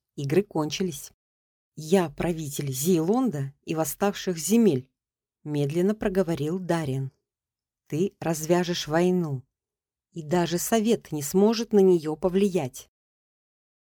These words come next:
Чинана задрала голову и засмеялась, хрипло и громко, так что смех этот отскакивал от стен и больно врезался в уши. Дариан сморщился.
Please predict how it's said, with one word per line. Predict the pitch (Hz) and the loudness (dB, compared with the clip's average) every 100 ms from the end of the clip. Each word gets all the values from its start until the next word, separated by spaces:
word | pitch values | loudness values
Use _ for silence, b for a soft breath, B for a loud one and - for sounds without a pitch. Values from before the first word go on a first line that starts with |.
| _ | _
Чинана | - - 208 247 339 262 | -6 0 2 2 2 2
задрала | 202 226 285 302 | 0 0 0 0
голову | 240 165 160 147 139 139 _ _ | -2 -2 -2 -4 -8 -10 _ _
и | - 214 | -4 0
засмеялась, | 196 - 180 160 147 143 - _ _ _ _ _ | 0 0 0 0 -6 -10 -12 _ _ _ _ _
хрипло | - 196 156 190 - 208 - | -6 -4 -2 -4 -4 -6 -6
и | - | -6
громко, | 175 160 147 147 143 139 _ _ _ _ | -2 -2 -2 -6 -10 -18 _ _ _ _
так | 185 175 | -2 -2
что | - - | -4 -4
смех | 156 196 226 294 - - | 0 2 2 2 -8 -6
этот | 170 165 143 - _ - | -4 -4 -8 -10 _ -8
отскакивал | 170 - - 160 214 254 262 - | -6 -6 -2 0 0 0 0 -2
от | 254 - | -4 -6
стен | - - 175 143 - _ _ _ - | -10 -2 -2 -2 -10 _ _ _ -6
и | 180 | -4
больно | 156 143 175 226 | -2 2 4 4
врезался | 208 196 165 170 175 - | 4 4 4 0 -2 -4
в | 185 | -6
уши. | - 170 139 143 139 _ _ _ _ _ _ _ - | -4 -6 -6 -10 -16 _ _ _ _ _ _ _ -12
Дариан | 151 156 151 165 | -2 0 2 0
сморщился. | 170 - 160 139 147 143 - - | -2 0 0 0 -6 -10 -12 -16